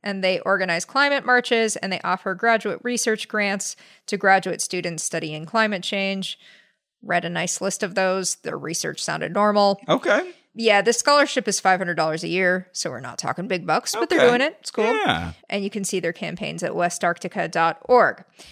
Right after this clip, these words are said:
Speaker 1: So that all seems cool and normal to me.
Speaker 2: Okay, yeah, it warmed me up to the idea a bit.
Speaker 1: Yeah. However, if you look <laughs> back at the website from years before,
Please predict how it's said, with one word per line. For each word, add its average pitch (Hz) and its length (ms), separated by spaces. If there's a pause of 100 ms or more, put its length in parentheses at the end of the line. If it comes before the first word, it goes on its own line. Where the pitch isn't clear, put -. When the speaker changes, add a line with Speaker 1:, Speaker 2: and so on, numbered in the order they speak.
(220)
Speaker 1:
So - 180
that 392 340
all 262 280
seems 220 420
cool 208 280
and 185 100
normal 180 300
to 175 60
me. 185 360
Speaker 2:
Okay, 339 280
yeah, 202 320
it 90 100
warmed 82 400
me 76 160
up 73 220
to 73 100
the 71 140
idea 71 320
a 69 40
bit. 73 260 (140)
Speaker 1:
Yeah. 240 420 (360)
However, 240 460
if - 200
you 247 120
look 294 220
<laughs> - 20
back 311 340
at 214 140
the 233 80
website 202 680 (300)
from 196 400
years 196 340
before, 233 760